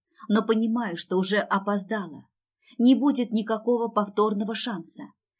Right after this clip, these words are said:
Ни на одном, даже самом дорогом аукционе мне не удастся купить жизнь для мамы. Даже если я ограблю все банки мира и свалю деньги,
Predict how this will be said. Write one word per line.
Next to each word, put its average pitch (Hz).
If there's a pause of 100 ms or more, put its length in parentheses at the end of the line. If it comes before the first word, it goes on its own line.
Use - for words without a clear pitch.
(180)
Ни 202
на 185
одном, 180 (260)
даже 202
самом 208
дорогом 196
аукционе 190 (240)
мне 233
не 247
удастся 233
купить 185
жизнь 185
для 170
мамы. - (640)
Даже 247
если 247
я 240
ограблю 226
все 220
банки 220
мира 233 (260)
и 233
свалю 233
деньги, 202